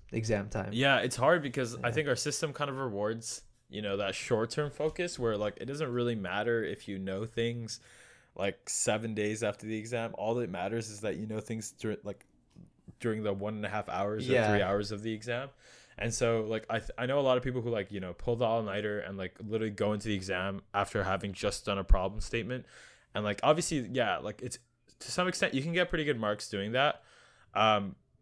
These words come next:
Speaker 2: but I think it really ends up biting you in the ass. And I kind of experienced this in my third year of studies where, like, you know, maybe you can do that for a couple years, but then, like, if you're really trying to go to grad school or, like, even in your fourth year courses that kind of are cumulative and build up on a lot of knowledge,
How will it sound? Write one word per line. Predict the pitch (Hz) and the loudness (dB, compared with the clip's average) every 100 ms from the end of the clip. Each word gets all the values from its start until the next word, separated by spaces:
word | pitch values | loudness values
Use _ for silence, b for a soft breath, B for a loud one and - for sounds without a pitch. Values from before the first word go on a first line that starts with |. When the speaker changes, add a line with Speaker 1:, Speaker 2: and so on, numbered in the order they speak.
| - | 2
Speaker 2:
but | 117 113 - | 4 4 0
I | |
think | 110 156 | -2 0
it | 165 107 | 0 0
really | 120 127 | 0 0
ends | 110 110 | 0 -2
up | 104 | -2
biting | 107 110 | 0 0
you | 107 | 0
in | 101 | -2
the | 98 | 0
ass. | 90 104 - | 0 0 -2
And | 113 | -2
I | 110 | -2
kind | 120 151 | -2 -2
of | |
experienced | 127 - 113 113 | -4 -6 -8 -8
this | 120 - | -8 -8
in | 104 | -8
my | 92 | -8
third | - 98 104 | -6 -6 -4
year | 123 | -4
of | 131 | -4
studies | - 147 147 | -4 -4 -4
where, | 113 | -2
like, | 101 95 b b b b - | 0 0 b b b b -8
you | |
know, | 113 104 | -2 -2
maybe | - 123 156 | 0 0 0
you | 170 | -2
can | 165 131 | -2 -2
do | 123 | 0
that | 131 131 - | 2 2 2
for | 120 | -4
a | |
couple | 113 120 117 | -2 -6 -4
years, | 107 113 147 - | -4 -4 -4 -4
but | 113 | -2
then, | 107 104 | -2 -2
like, | 101 98 - _ - | -2 -4 -6 _ -12
if | 101 | -6
you're | 135 | -2
really | 117 135 | -2 -2
trying | 131 156 | 0 0
to | |
go | 143 | 2
to | 139 | 0
grad | 98 98 | 0 0
school | 117 - | 0 2
or, | 147 147 110 | 4 4 4
like, | 107 107 | 4 2
even | 110 143 | -2 -4
in | 131 | -4
your | 113 | -4
fourth | - 104 | -2 -2
year | 135 | -2
courses | - 131 - 123 | -2 -4 -4 -4
that | 110 | -4
kind | - 113 | -2 -2
of | 104 | -2
are | |
cumulative | 95 - 113 123 147 151 156 | -4 -4 -4 0 2 4 2
and | 110 | 0
build | 95 104 | 2 2
up | 117 113 | 2 2
on | 104 | 0
a | |
lot | 98 98 | 0 0
of | 95 | 0
knowledge, | 92 107 143 | 0 -2 -4